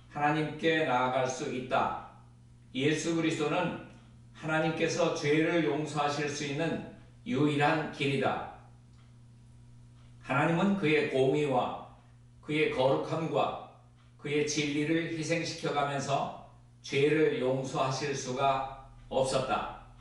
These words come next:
그러나 그분은 죄를 용서하시되 완전히 용서하신다. 예수 그리스도 안에서 그분을 통하여 하나님이 용서하지 않으시는 죄는 하나도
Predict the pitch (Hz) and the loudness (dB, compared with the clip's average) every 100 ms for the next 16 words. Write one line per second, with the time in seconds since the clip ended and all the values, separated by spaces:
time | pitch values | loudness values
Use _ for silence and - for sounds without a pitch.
0 | - - - - - 151 180 180 160 160 | -20 -20 -20 -10 0 2 4 2 2 2
1 | 180 117 - - - - - - 131 151 | 0 0 -4 -12 -20 -20 -20 -6 2 4
2 | 165 190 - - - - 143 165 - - | 4 4 2 0 -8 -4 0 2 2 0
3 | - - 123 - - - - - - - | 0 0 0 0 -2 -10 -18 -20 -20 -20
4 | - - 131 147 151 160 170 180 175 131 | -20 -6 -2 0 2 2 0 -2 -2 -2
5 | 139 147 151 147 131 135 - 117 107 95 | 0 0 0 0 0 -2 -2 -2 -2 -4
6 | - - - - - - - - - 131 | -8 -16 -20 -20 -20 -20 -20 -18 -4 2
7 | 165 165 190 170 170 - 165 - 165 151 | 2 2 0 0 0 0 0 2 4 2
8 | 151 139 123 - - - - - - - | 2 2 0 -4 -10 -18 -20 -20 -20 -2
9 | 151 156 180 170 170 190 160 156 131 - | -2 0 0 0 -2 -2 2 2 2 -2
10 | - - - - - - - 143 147 151 | -10 -18 -20 -20 -20 -14 -4 0 0 0
11 | 151 143 139 139 139 143 135 143 135 127 | 0 0 -2 -2 -2 0 0 0 0 0
12 | - 131 127 127 127 131 107 - - - | -4 -4 -4 0 0 0 -4 -8 -16 -20
13 | - - - 143 135 123 135 - | -20 -18 -8 -2 0 2 2 2